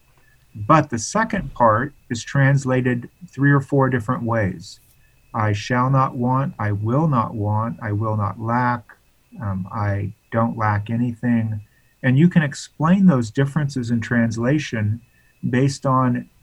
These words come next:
different levels of making the Hebrew and the English. Um, you know, how much do you want to keep the Hebrew structure and how much do you want to keep the English structure? So, you know, just those two little parameters,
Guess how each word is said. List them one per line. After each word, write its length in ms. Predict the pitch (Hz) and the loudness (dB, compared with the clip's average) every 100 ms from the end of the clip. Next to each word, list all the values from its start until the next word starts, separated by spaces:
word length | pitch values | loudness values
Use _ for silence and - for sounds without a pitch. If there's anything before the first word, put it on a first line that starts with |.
| - | -4
different 440 | 127 139 151 139 120 | 0 0 0 -2 0
levels 520 | 123 135 139 127 120 | 0 0 0 -2 -4
of 160 | 110 | -4
making 460 | 113 123 139 143 135 | -2 -2 0 0 0
the 80 | 113 | -2
Hebrew 580 | 107 143 147 139 135 123 | -2 0 2 2 0 0
and 100 | 113 | -2
the 140 | - | -4
English. 720 | 123 131 127 123 113 - - _ _ _ _ _ | -2 0 0 -2 -4 -10 -18 _ _ _ _ _
Um, 560 | 127 113 110 107 110 - - | -2 0 0 0 -2 -8 -8
you 120 | 120 | -4
know, 80 | 104 | -4
how 280 | - 151 | 2 4
much 380 | 165 165 - - - | 4 2 -2 -14 -8
do 100 | 127 | -2
you 140 | 131 127 | 0 0
want 260 | 123 120 | 0 -2
to 60 | - | -4
keep 220 | 143 - | -6 -4
the 140 | 120 | -8
Hebrew 460 | 104 - 160 143 147 | -6 -2 0 2 0
structure 520 | 143 143 127 - 135 | 0 -2 -2 -4 -6
and 80 | 117 | -2
how 140 | 110 | 0
much 220 | 123 120 - | 0 -2 -6
do 100 | 120 | -4
you 60 | |
want 140 | 113 107 | -4 -4
to 60 | |
keep 160 | 117 - | -8 -10
the 80 | 107 | -8
English 380 | 113 107 101 | -4 -4 -4
structure? 500 | - 143 139 - 107 - _ _ _ _ _ _ | -6 -12 -12 -16 -18 -20 _ _ _ _ _ _
So, 480 | - 139 127 120 107 - _ - | -4 2 2 2 -4 -14 _ -2
you 100 | 131 | 0
know, 60 | |
just 280 | 120 180 - | 2 0 2
those 220 | 147 139 | 0 0
two 260 | - - 220 | -4 -8 -2
little 260 | 190 170 | 2 0
parameters, 960 | 143 147 139 143 156 131 117 107 104 | 0 2 2 2 2 0 0 -2 -6